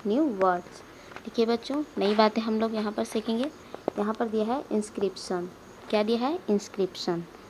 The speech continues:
inscriptions मीन्स होता है बच्चों शिलालेख।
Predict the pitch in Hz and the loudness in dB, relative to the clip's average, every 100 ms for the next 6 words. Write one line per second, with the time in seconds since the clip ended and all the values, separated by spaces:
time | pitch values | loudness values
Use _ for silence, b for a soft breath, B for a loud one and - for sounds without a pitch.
0 | B B B - 233 233 - 233 233 285 | B B B 2 4 2 2 2 4 0
1 | 294 294 269 254 247 240 226 220 254 294 | 2 4 2 2 2 4 2 2 2 2
2 | 311 - 202 190 170 165 | 0 4 6 8 6 0